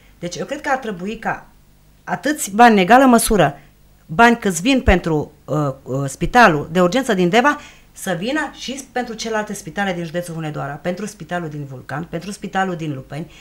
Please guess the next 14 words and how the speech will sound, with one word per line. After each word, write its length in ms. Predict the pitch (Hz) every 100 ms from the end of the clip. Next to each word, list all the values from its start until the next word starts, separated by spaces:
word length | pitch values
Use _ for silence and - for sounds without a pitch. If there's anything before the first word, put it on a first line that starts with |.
| -
pentru 220 | - 226
spitalul 380 | 285 - 226 233
din 120 | 233
Petroșani. 600 | 233 240 254 254 247 165 - - - - - - -
Eu 120 | 180
cred 160 | 220
că 100 | 233
la 140 | 277 226
ora 100 | 240
asta 240 | 247 - 165
spitalul 440 | - 160 202 214
din 120 | 165
Petroșani, 540 | 160 160 139 - 135 170 - - - - -
uh, 280 | 185 190 190